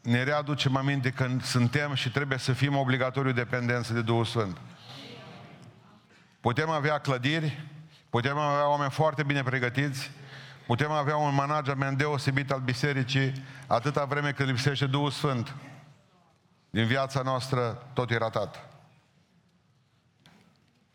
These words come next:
Nu s-a nimerit ca această coborâre a puterii lui Dumnezeu din ceruri, ci a fost planul Dumnezeu să fie într-o zi de Rusalii. Pentru că pentru evrei, pentru evrei a fost o sărbătoare specială. Era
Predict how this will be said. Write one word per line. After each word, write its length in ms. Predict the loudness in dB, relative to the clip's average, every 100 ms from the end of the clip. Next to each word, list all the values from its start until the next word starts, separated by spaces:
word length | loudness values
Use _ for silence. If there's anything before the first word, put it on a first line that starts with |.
| _
Nu 160 | 0 4
s-a 160 | 4
nimerit 680 | 2 2 2 2 -2 -6 -12 -10 0
ca 380 | 0 0 -12 -20 -20 _
această 380 | 2 4 0 -2
coborâre 500 | -2 0 2 2 0
a 60 | 0
puterii 400 | 0 2 0 2
lui 120 | 2
Dumnezeu 460 | 2 2 2 0
din 180 | 2 0
ceruri, 500 | 2 0 0 -2 -4 -14 -18 -20 -20 _ _ _ _ _ _ _ _ _ _ _
ci 120 | 0 2
a 120 | 2
fost 240 | 0 -2
planul 300 | 0 0 2
Dumnezeu 300 | 0 2 0
să 120 | 0
fie 140 | 0 0
într-o 200 | 0 0
zi 100 | 2
de 100 | 0
Rusalii. 680 | 0 0 0 -2 -8 -14 -16 -4
Pentru 220 | 0 0
că 80 | 0
pentru 280 | -2 -2 -2
evrei, 560 | 0 -2 0 0 -2 -6 -20 -20 _ _ _
pentru 240 | -2 0 0
evrei 540 | 0 0 2 2 0 -4 -12 -2
a 100 | 0
fost 260 | 0 0
o 80 | 0
sărbătoare 540 | 0 0 0 -2 -2
specială. 540 | -2 -2 0 0 2 2
Era 340 | 2 2 0